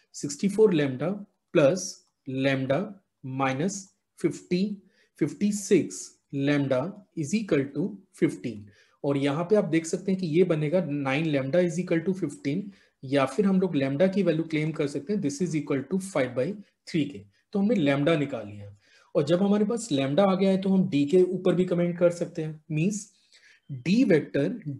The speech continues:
D वेक्टर जो कि बराबर था lambda into this vector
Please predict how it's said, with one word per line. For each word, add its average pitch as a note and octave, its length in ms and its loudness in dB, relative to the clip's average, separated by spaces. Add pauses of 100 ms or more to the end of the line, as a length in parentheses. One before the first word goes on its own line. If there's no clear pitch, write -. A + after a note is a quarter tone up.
D A3 200 2
वेक्टर E3+ 320 0
जो D#3+ 200 0
कि D#3 120 -4
बराबर C#3+ 400 0
था G#3 100 -2
lambda C#3+ 460 0 (180)
into D3 300 -4 (520)
this G3+ 340 4
vector C3+ 280 -2